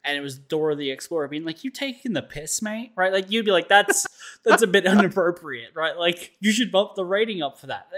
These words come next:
Speaker 1: It's a fair word for it.
Speaker 2: Uh, I guess. I'm not all that offended by the word piss, honestly.
Speaker 1: No, but it's,
Speaker 2: Maybe
Speaker 1: it,
Speaker 2: it
Speaker 1: it's
Speaker 2: has
Speaker 1: not,
Speaker 2: different meanings down there.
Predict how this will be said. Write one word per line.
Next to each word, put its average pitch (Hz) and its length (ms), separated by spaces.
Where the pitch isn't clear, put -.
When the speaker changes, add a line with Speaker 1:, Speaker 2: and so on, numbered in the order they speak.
Speaker 1:
It's 220 180
a 233 80
fair 226 440
word 262 340
for 117 380
it. - 80
Speaker 2:
Uh, 262 640
I 120 140
guess. 85 720
I'm 120 140
not 147 160
all 120 100
that 110 140
offended 113 320
by 87 120
the 90 120
word 82 180
piss, 92 260
honestly. 82 460
Speaker 1:
No, 240 340
but 185 280
it's, 180 200
Speaker 2:
Maybe 151 140
Speaker 1:
it, 180 120
Speaker 2:
it - 20
Speaker 1:
it's 156 80
Speaker 2:
has 156 160
Speaker 1:
not, - 60
Speaker 2:
different 143 260
meanings 107 400
down 98 220
there. 95 200